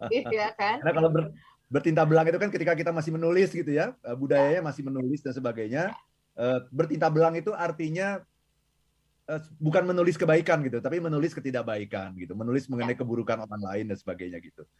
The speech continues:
Speaker 1: Ya.
Speaker 2: Nah, lagu ini berusaha untuk mengajak kita berpikir, membandingkan gitu.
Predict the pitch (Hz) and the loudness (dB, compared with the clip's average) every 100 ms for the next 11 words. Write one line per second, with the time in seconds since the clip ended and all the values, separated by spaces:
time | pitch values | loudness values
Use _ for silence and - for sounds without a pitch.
0 | _ 175 139 147 156 160 190 220 - _ | _ -6 2 4 6 6 4 0 -4 _
1 | 160 165 160 180 180 170 190 156 170 156 | 0 2 2 2 0 -2 -6 -2 0 2
2 | 175 170 165 156 180 180 175 131 143 156 | 0 0 0 0 -2 0 0 0 0 2
3 | 151 175 175 156 127 104 92 | 2 0 -2 -2 -4 -10 -14